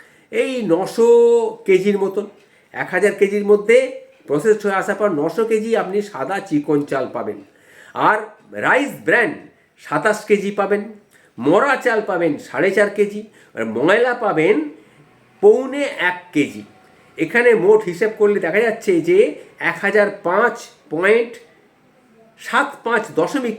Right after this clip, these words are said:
কেজি আপনি পাচ্ছেন, প্রায় ছ কেজি ওজন পাওয়া, ওজন বেশি পাচ্ছেন। কি করে? এই ছ কেজি ওজন কোত্থেকে পাচ্ছেন আপনি? চাল তো দিচ্ছেন একশো কেজি, মানে ধান দিচ্ছেন একশো কেজি, কী করে হয়ে যাচ্ছে একশো ছ কেজি মতন?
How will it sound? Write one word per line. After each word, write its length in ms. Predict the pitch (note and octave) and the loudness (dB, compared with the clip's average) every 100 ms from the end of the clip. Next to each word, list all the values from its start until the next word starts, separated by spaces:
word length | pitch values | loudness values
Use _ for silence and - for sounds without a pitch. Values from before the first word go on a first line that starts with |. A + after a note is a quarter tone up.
| - | 0
কেজি 360 | D#3 D3 G3+ D3+ - - _ _ _ | 2 2 0 -2 -6 -18 _ _ _
আপনি 220 | A2+ C#3 F#3+ | -10 -6 -6
পাচ্ছেন, 460 | D3+ C3+ - G#2 - _ _ _ _ _ | -6 -10 -12 -18 -18 _ _ _ _ _
প্রায় 300 | D#3+ A3 C4+ A3 | 0 2 0 -4
ছ 60 | - F#3 G3+ | -8 -4 -2
কেজি 300 | C#4 B3+ C#4 D4+ D4+ - | -4 -2 2 2 2 -4
ওজন 320 | D3 D3 G3 C4 - | 2 6 6 4 -2
পাওয়া, 220 | D3+ C#3 B2 - - | -6 -4 -4 -6 -2
ওজন 280 | C#3 D#3+ A#3 G3 | 2 4 2 2
বেশি 200 | F3+ F#3+ D4+ | -2 0 0
পাচ্ছেন। 380 | F3 D3 - - _ _ _ _ | 0 -6 -14 -20 _ _ _ _
কি 80 | A3+ | -14
করে? 240 | A#3 B3+ C4 - _ - | 2 2 2 -10 _ -6
এই 120 | - D3 | 0 0
ছ 80 | - G3 | 0 0
কেজি 200 | D#4 D4 | 4 4
ওজন 240 | C#4+ C#4 C4+ | 2 0 -4
কোত্থেকে 420 | G#3+ G#3+ G#3+ D4 C#4+ | 0 0 2 -2 0
পাচ্ছেন 320 | C4 - B3 A3+ | -4 0 0 0
আপনি? 160 | B3 - - - _ | -8 -18 -20 -20 _
চাল 240 | C3 D#3 | -2 2
তো 120 | A3 C#4+ | 2 0
দিচ্ছেন 380 | C4 - - A3+ | -6 -8 -4 0
একশো 300 | F#3+ - A3+ | 0 -2 -2
কেজি, 280 | G3+ A#2 G#2+ - _ _ - | -2 -2 -6 -18 _ _ -6
মানে 140 | C3 D3 | -2 -2
ধান 160 | A#2 D#3 G#3+ | 0 0 0
দিচ্ছেন 300 | B3 - B3+ | -6 -2 0
একশো 240 | A3+ - | 0 -2
কেজি, 260 | A#3+ A3 A3 G#3 - _ | -6 -6 -8 -12 -18 _
কী 80 | D3+ | -8
করে 140 | F3 A#3 F#3 | -2 0 2
হয়ে 160 | G3 | 4
যাচ্ছে 220 | G#3 G3 G#3 | 2 0 -2
একশো 260 | F3 - F#3 | -2 -4 -6
ছ 100 | - D#3+ D#3+ | -4 -4 -2
কেজি 180 | F3+ F#3+ | -4 -4
মতন? 280 | F#3 F#3+ | -4 -8